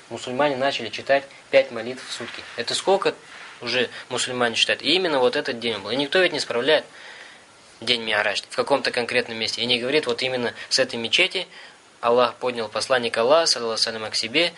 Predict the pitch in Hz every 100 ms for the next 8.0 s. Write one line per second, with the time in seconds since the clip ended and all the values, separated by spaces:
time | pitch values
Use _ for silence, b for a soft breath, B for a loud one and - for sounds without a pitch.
0 | B - 127 139 135 123 117 120 117 113
1 | 120 - 110 104 120 113 117 117 113 107
2 | 139 120 110 104 110 107 95 - 92 -
3 | 120 160 170 156 143 135 123 117 113 -
4 | B - - - - - 104 92 - -
5 | - - B B B B - 170 190 180
6 | 156 143 143 117 - 131 135 170 185 127
7 | 123 123 135 160 170 151 127 156 170 175